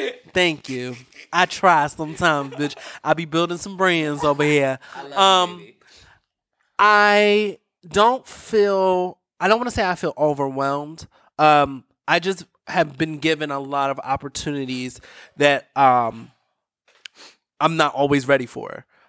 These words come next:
Speaker 1: Um, and there's been a lot of times where things have fallen into my lap where I'm like, "Oh, shit," and wanna do it and can't 'cause there's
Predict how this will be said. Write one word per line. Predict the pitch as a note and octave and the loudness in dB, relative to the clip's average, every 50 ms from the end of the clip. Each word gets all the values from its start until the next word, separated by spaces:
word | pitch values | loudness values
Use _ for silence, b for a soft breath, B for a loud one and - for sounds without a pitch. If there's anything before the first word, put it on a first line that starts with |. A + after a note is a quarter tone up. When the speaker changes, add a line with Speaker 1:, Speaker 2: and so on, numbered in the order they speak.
| _ _ - | _ _ 0
Speaker 1:
Um, | C3+ C#3+ D3 C#3+ C#3+ C#3 C#3 C#3 C3+ C#3 C3+ C3 C3+ B2+ _ _ _ _ _ _ _ _ _ _ _ _ _ _ _ _ _ _ _ _ _ _ _ _ - | 2 4 6 6 6 6 4 4 2 -2 -8 -14 -14 -16 _ _ _ _ _ _ _ _ _ _ _ _ _ _ _ _ _ _ _ _ _ _ _ _ -4
and | E3 E3 E3 F3 | -4 -2 0 0
there's | F3 E3 D#3 E3 | 0 0 -2 -4
been | D#3 C#3+ F3 F3 | -4 -4 -2 0
a | E3 | 0
lot | D#3+ D#3+ D#3+ E3 E3+ | 2 4 6 6 4
of | E3 - | 2 0
times | - F3+ D#3+ D3+ C#3+ C#3 | -2 -2 -2 -4 -6 -4
where | C3 C#3+ C#3+ C#3 | -2 0 0 0
things | - - D3+ D3+ - | 0 -2 -4 -2 -2
have | D#3+ C#3+ B2+ B2+ B2+ - | -4 -4 -4 -8 -14 -10
fallen | - - - D3+ C#3+ C#3+ C#3+ C#3+ D3 | -4 2 4 4 6 6 4 2 0
into | D3 C#3+ - D#3 | -2 -4 -4 -4
my | C3 C3 B2 B2 | -4 -4 -4 -4
lap | B2+ B2+ C3 C#3 C#3+ - - - b b b b b b b b | -4 -4 -2 -2 -4 -6 -8 -12 b b b b b b b b
where | - C3+ C#3 C#3 | 0 2 2 2
I'm | C#3+ C#3+ C#3+ | 2 0 -2
like, | C#3+ C3+ B2+ B2 A#2+ A#2 - - - _ - | -2 0 0 0 -2 -6 -8 -12 -14 _ 0
"Oh, | E3 F#3 F3 | 2 2 4
shit," | C#3 - - - F#3+ F3 B2+ A2 - - _ _ _ _ _ _ _ _ _ _ _ _ _ _ _ - | 2 0 0 0 2 0 0 0 -4 -8 _ _ _ _ _ _ _ _ _ _ _ _ _ _ _ -2
and | D#3 D#3 D3 | -2 -2 0
wanna | D3 D#3+ E3 E3+ E3 D#3 | 0 0 0 0 -2 -4
do | D3 C3+ D3+ D3+ D3+ | -6 -4 -2 0 0
it | D3 C#3 | 0 0
and | C#3 C3 C3 | -2 -8 -10
can't | - D#3+ D3+ D3 D3 C#3+ C#3 - | -6 -2 -2 0 0 -2 -4 -6
'cause | - - D#3 D3 C#3 C3+ C3+ C3 - b b b b b b b | -4 -2 0 0 0 -2 -4 -8 -12 b b b b b b b
there's | - C3+ C3+ C3+ | -10 -8 -8 -8